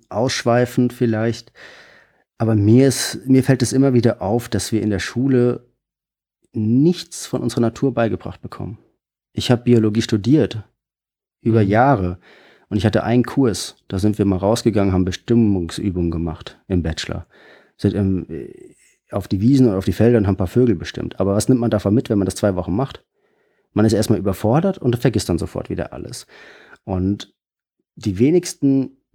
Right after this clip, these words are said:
Speaker 1: Kinder können einen Hirsch von einem Reh unterscheiden.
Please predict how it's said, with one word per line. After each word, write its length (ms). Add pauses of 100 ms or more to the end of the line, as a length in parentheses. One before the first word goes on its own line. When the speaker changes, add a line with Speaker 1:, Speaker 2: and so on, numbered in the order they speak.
Speaker 1:
Kinder 580 (120)
können 280
einen 180
Hirsch 240
von 120
einem 160
Reh 200
unterscheiden. 720